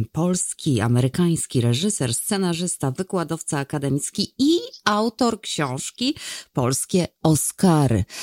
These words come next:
I o tych polskich Oscarach, o których pewnie państwo nie wiedzą, bo ja się nigdzie o tym oprócz Andrzeja nigdy nie dowiedziałam, porozmawiamy sobie w drugiej części naszej rozmowy.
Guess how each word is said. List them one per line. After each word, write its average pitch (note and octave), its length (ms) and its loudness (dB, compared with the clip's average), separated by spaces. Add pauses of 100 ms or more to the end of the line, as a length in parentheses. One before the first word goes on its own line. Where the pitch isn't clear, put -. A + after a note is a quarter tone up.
(240)
I - 80 -2
o A2+ 80 -2
tych - 180 -4
polskich C#3 440 -2
Oscarach, C#3 400 -2
o C3 40 -4
których C3 300 -6
pewnie C4+ 340 2
państwo F3 420 0
nie C#3 180 6
wiedzą, C3 460 4
bo C3 120 4
ja C3 160 4
się A#2+ 160 2
nigdzie B2+ 340 4
o B2+ 60 4
tym B2 160 4
oprócz B2+ 320 0
Andrzeja A#2+ 380 6
nigdy A#2+ 280 4
nie A#2 120 6
dowiedziałam, B2+ 680 2 (440)
porozmawiamy C3+ 600 0
sobie B2 340 -2
w A#2+ 60 -4
drugiej B2 360 -2
części B2 380 0
naszej G#2+ 300 -2
rozmowy. G3+ 540 0